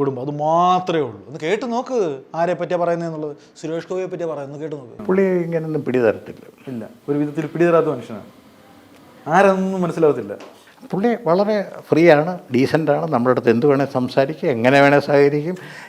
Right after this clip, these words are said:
Speaker 2: എന്ത് വേണേൽ നമുക്ക് പറയാം, ഒരു പ്രശ്നമില്ല. പക്ഷേ,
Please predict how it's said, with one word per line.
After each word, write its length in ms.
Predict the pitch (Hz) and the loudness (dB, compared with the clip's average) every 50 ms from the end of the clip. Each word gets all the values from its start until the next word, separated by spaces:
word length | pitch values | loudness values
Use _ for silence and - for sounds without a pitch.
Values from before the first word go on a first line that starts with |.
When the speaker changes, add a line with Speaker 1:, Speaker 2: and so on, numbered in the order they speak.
| - | -14
Speaker 2:
എന്ത് 240 | - 85 - 110 117 | -12 -10 -2 2 4
വേണേൽ 340 | 123 127 127 131 147 147 147 | 6 6 6 6 6 6 4
നമുക്ക് 240 | 147 143 147 147 151 | 4 2 2 0 -2
പറയാം, 380 | 143 143 143 160 170 170 170 | -4 -4 -4 -6 -6 -6 -4
ഒരു 200 | 165 170 180 175 | -4 -4 -4 -4
പ്രശ്നമില്ല. 480 | 170 147 117 - - 113 98 87 - - | -6 -10 -10 -8 -6 -6 -6 -6 -10 -14
പക്ഷേ, 260 | - - - 131 156 | -16 -6 -4 -4 -4